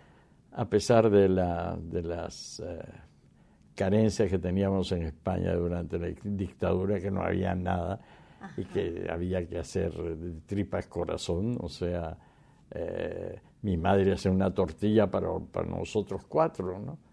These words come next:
Speaker 1: Mi
Speaker 2: Ajá.
Speaker 1: madre con una tortilla con un huevo, no sé cómo lo hacía, pero,
Speaker 2: Ah.
Speaker 1: pero comíamos los cuatro del huevo,
Speaker 2: El
Speaker 1: ¿no?
Speaker 2: huevo,
Speaker 1: Con una
Speaker 2: sí.
Speaker 1: tortilla que le hacía,
Speaker 2: Ajá.
Speaker 1: que le ponía no sé cuántas migas de pan, en fin.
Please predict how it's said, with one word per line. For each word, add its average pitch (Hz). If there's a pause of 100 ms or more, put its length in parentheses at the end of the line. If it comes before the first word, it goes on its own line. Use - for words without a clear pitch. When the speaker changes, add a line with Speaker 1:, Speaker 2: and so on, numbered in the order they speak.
(120)
Speaker 1:
Mi 98
Speaker 2:
Ajá. 113
Speaker 1:
madre 139
con 107
una 120
tortilla 113
con 120
un 135
huevo, 123
no 104
sé 123
cómo 147
lo 98
hacía, 131
pero, 113
Speaker 2:
Ah. -
Speaker 1:
pero 135
comíamos 160
los 139
cuatro 156
del 139
huevo, 110
Speaker 2:
El -
Speaker 1:
¿no? 98
Speaker 2:
huevo, 180
Speaker 1:
Con 139
una 131
Speaker 2:
sí. 131
Speaker 1:
tortilla 120
que 107
le 107
hacía, 127
Speaker 2:
Ajá. 117
Speaker 1:
que 110
le 104
ponía 107
no 101
sé 104
cuántas 113
migas 107
de 101
pan, 113
en -
fin. 113